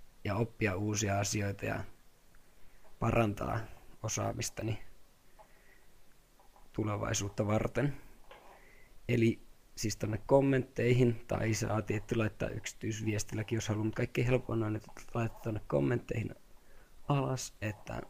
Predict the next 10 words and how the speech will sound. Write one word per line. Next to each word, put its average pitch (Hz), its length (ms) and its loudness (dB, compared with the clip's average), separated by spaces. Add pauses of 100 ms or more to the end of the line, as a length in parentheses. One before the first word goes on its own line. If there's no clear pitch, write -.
(1200)
minkälai-, 143 680 4 (100)
mitä 170 280 8
esineitä, 113 580 4 (280)
asioita 107 560 2 (300)
te 104 60 -2
haluaisitte, 107 440 -2
että 104 200 -4
mä 110 60 0
mallinnan. 110 600 2 (2250)
Ja 110 420 2